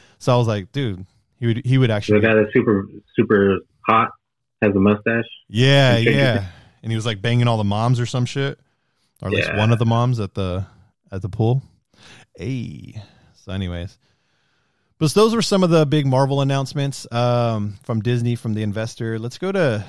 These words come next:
Speaker 1: Star Wars, man. Star Wars. We got, let's see, what's the clock? Uh, ah, we're pretty good time here. So it officially got confirmed. Season three of The Mandalorian comes out Christmas Day, twenty twenty-one.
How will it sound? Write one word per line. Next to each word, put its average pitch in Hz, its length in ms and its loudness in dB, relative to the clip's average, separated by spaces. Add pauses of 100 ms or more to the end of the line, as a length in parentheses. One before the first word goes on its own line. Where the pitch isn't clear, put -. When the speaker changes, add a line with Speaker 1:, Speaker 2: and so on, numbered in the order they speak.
(120)
Speaker 1:
Star 101 500 -10
Wars, 90 340 -12
man. 78 500 -16
Star - 580 -10
Wars. - 240 -16 (280)
We 202 180 -2
got, 104 340 -12
let's 107 160 -14
see, 92 120 -16
what's 110 180 -14
the - 100 -18
clock? - 400 -20 (760)
Uh, 98 680 -6
ah, 120 160 -10
we're 95 80 -8
pretty 90 240 -16
good - 160 -20
time 85 240 -16
here. 87 200 -16 (1080)
So 139 380 4
it 120 160 0
officially 147 400 0
got 131 160 0
confirmed. 123 420 -2
Season 123 420 0
three 117 280 -2
of 107 100 0
The 101 60 -2
Mandalorian 101 760 -2
comes 98 240 -6
out 87 120 -6
Christmas 104 480 -6
Day, 92 520 -6
twenty 95 260 -6
twenty-one. 87 460 -10